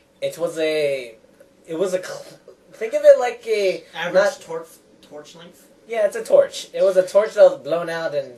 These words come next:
Speaker 2: One pound.
Speaker 1: just put it as a, as a torch
Speaker 2: Actually,
Speaker 1: price, 'cause that's pretty much
Speaker 2: wait, is it sturdy wood or is it, like, not so great quality wood?
Speaker 1: It's a torch. Whatever. Just use the torch stats for
Speaker 2: One
Speaker 1: that.
Speaker 2: pound.
Speaker 1: It was a burnt out torch. That's what I have in my,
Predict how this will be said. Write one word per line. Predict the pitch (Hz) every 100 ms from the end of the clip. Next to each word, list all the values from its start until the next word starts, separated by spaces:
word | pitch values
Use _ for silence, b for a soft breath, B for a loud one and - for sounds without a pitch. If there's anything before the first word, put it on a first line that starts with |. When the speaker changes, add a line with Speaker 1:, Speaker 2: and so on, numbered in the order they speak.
| 127
Speaker 2:
One | 143 147
pound. | - - - - _ - _ _ _ _ _ - - _ _
Speaker 1:
just | 190 -
put | 233
it | 233
as | 196 170 -
a, |
as | 151 147
a |
torch | - 156 147 -
Speaker 2:
Actually, | - 117
Speaker 1:
price, | - - -
'cause | 113
that's | 135 -
pretty | 143
much | 131
Speaker 2:
wait, | 143 135
is | 131
it | -
sturdy | - - 160 180
wood | 190 202 196
or | 135 131
is | 127 120
it, | 117
like, | 120 127
not | 120
so | - 117
great | 117 107
quality | - - -
wood? | - - - _ b b -
Speaker 1:
It's | 160 160
a | -
torch. | 247 220 - -
Whatever. | 139 165 196 190
Just | - 175
use | 190 190
the |
torch | 175 190 190 -
stats | 120 113
for | 120
Speaker 2:
One | 117
Speaker 1:
that. | 104
Speaker 2:
pound. | 98 - - b b b
Speaker 1:
It | 156
was | 160
a | 151
burnt | 151 170 175
out | -
torch. | - 170 147 -
That's | - - -
what | 139 131
I | 127
have | 147 139
in | 131
my, | 131 120 113